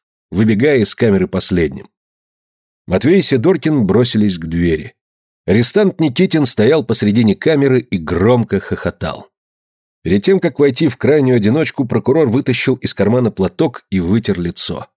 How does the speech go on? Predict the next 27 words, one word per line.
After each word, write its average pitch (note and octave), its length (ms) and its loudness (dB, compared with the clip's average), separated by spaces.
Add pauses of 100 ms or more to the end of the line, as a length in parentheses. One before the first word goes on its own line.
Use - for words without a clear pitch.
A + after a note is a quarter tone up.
(500)
Видимо, D3 360 -2
посещение B2 600 -2
политических G#2 840 -2
было A2 240 -2
для F2+ 160 -2
него F#2 280 0
делом E2+ 420 -2
нелёгким. D#2+ 640 -8 (1120)
Когда F3 260 2
надзиратель F3+ 540 2
Сидоркин C3 540 0
открыл A#2+ 360 0
одиночку, B2+ 580 0
повторилось C#3+ 600 -2
то, D3+ 160 0
что B2+ 160 -2
происходило A2+ 680 0
у G#2 120 -6
дверей G2 320 2
каждой F2 400 -2
камеры. D2+ 460 -8 (580)
Дронов D#3+ 420 2
выскочил C3 540 0
вперёд D#3 480 0
и, C#3 140 0
надрываясь, A#2 840 2
рявкнул: F#2+ 680 -2